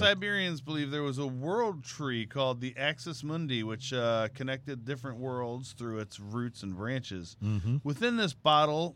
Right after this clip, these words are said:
Speaker 2: is undeniable proof of a link discovered between the worlds of brewing and distilling. Repurposed American oak, uh, bourbon barrels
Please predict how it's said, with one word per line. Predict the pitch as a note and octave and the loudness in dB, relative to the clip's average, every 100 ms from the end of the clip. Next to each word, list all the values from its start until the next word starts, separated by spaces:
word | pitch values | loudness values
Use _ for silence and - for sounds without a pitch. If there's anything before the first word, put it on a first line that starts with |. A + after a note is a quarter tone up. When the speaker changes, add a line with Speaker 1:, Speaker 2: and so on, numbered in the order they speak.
| - | -10
Speaker 2:
is | D3 C#3 | -4 -4
undeniable | C3+ D#3+ E3 E3 D#3+ D3 C3 | 0 0 4 4 4 2 -4
proof | - D3 C#3+ C3+ - | -4 0 0 0 -2
of | C3 | 0
a | A#2+ | 2
link | A#2+ C3+ D#3+ C3+ | 0 0 -2 -6
discovered | C3+ - D3 C#3 C3+ | -8 -4 -2 0 0
between | A#2+ A2 C3 | -4 -4 -2
the | A#2+ | 0
worlds | A#2 A#2 G#2+ | 0 0 -2
of | G2 | -4
brewing | A#2 B2+ A#2+ | -2 0 0
and | A2 | -2
distilling. | G2+ - D#3 C#3 G#2 F2 - - - - - A#2+ | -6 -4 -2 0 -2 -6 -10 -20 -20 -20 -14 -2
Repurposed | B2+ F#3+ G3+ G3 F3+ F#3 F3 - | 2 2 2 0 0 -2 -4 -4
American | C#3 C#3+ D3 E3 F3 D#3 C#3+ | -2 0 0 0 -2 -2 0
oak, | D3 C#3+ - - - - | 0 0 -4 -20 -14 0
uh, | B2+ B2 A#2 | 4 6 6
bourbon | A2 A#2+ D#3 D3+ C#3 | 4 2 2 2 0
barrels | A#2 A2+ A2+ B2+ | 2 2 2 0